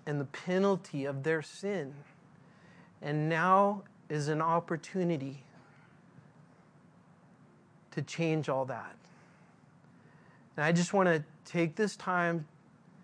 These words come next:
to ask you to make sure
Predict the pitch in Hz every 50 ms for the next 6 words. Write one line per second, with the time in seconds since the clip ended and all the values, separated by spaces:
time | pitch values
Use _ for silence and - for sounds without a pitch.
0 | - - - - - - - - - - - - - - - _ _ - - -
1 | - - - - - - - - - - - - - - - - - - - 170
2 | 170 170 170 175 185 180 - - 196 190 185 - - - 156 151 160 170 180 190
3 | 185 180 - - - - 190 180 185 185 185 185 190 190 190 185 -